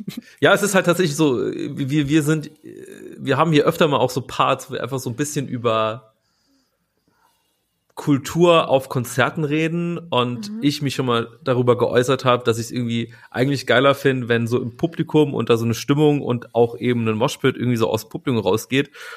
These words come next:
Speaker 1: und es immer so ein bisschen nervig finde, wenn Künstler dann irgendwie zu jedem Song „Und jetzt macht den Kreis auf.“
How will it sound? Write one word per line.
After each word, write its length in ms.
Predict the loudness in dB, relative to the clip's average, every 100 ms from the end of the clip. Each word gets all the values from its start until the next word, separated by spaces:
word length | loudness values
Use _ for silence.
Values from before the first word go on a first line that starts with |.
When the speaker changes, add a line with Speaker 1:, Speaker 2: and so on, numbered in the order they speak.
| -2
Speaker 1:
und 120 | 0
es 80 | 2
immer 140 | 2
so 80 | 2
ein 20 |
bisschen 220 | 0 -2 2
nervig 360 | 2 2 -4
finde, 280 | -2 -4 0
wenn 260 | -2 -2 -8 _ -20 -20 _ _ _ _
Künstler 340 | -2 -2 2 2
dann 180 | 4 2
irgendwie 320 | 0 0 -2
zu 140 | -2
jedem 240 | -2 0 0
Song 320 | 0 0 0
„Und 160 | -2
jetzt 140 | -4 -2
macht 180 | -6 -6
den 80 |
Kreis 340 | -6 0 0 0
auf.“ 520 | 0 0 0 -4 -20